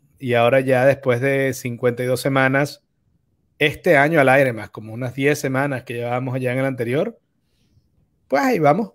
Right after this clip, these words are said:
Cápsulas Gerenciales Dosis Doble está creciendo y, y creo que eso, eso es una de esas flores que tenemos que regar y quiero darle las gracias a la gente que nos escucha.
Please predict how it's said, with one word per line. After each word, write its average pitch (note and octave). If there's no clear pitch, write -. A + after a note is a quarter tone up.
Cápsulas C#3+
Gerenciales C3
Dosis C3+
Doble C3
está B2+
creciendo C3
y, A#2
y B2
creo A#2
que C3+
eso, C3+
eso D3
es C#3
una D3
de D3
esas C#3+
flores C#3
que D#3
tenemos B2+
que D3+
regar C3+
y A#3
quiero C3+
darle C3+
las C#3+
gracias B2+
a C#3
la C3
gente B2+
que C3+
nos B2
escucha. D#3